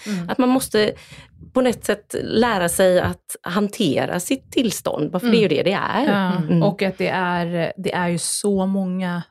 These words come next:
Speaker 3: det handlar om. Alltså,
Speaker 2: Mm.
Speaker 3: jag googlade fram lite snabbt här bara hur många som drabbas av diabetes. Och det är ju fyra till fem procent av befolkningen. Medans nu, vi pratar ju om tio till femton procent
Speaker 2: Mm.
Speaker 3: som
Speaker 1: Mm.
Speaker 3: drabbas av P C O S. Och sen också som kan leda till diabete-, diabetes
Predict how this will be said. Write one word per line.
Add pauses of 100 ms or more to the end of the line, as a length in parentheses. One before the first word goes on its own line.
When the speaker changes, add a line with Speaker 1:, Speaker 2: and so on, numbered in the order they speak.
Speaker 3:
det
handlar
om.
Alltså,
Speaker 2:
Mm. (420)
Speaker 3:
jag
googlade
fram
lite
snabbt
här
bara
hur
många
som
drabbas
av
diabetes.
Och
det
är
ju
fyra
till
fem
procent (600)
av
befolkningen.
Medans
nu,
vi
pratar
ju
om
tio
till
femton
procent
Speaker 2:
Mm.
Speaker 3:
som
Speaker 1:
Mm.
Speaker 3:
drabbas
av
P
C
O
S. (460)
Och
sen
också
som
kan
leda
till
diabete-,
diabetes